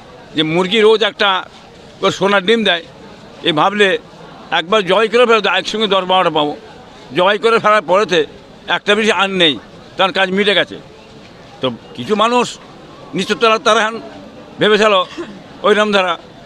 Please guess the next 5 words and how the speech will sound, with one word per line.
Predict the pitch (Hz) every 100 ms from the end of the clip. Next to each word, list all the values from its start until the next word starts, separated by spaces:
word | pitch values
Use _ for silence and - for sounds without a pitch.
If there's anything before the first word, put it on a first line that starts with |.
| -
বামফ্রন্টকে | 165 160 214 226
তেড়িয়ে | 170 175 175 226
দিলে, | 247 208 170 - - - - 262 220 - - -
বুঝলেন, | 175 214 208 - - - - - -
আর | 185 175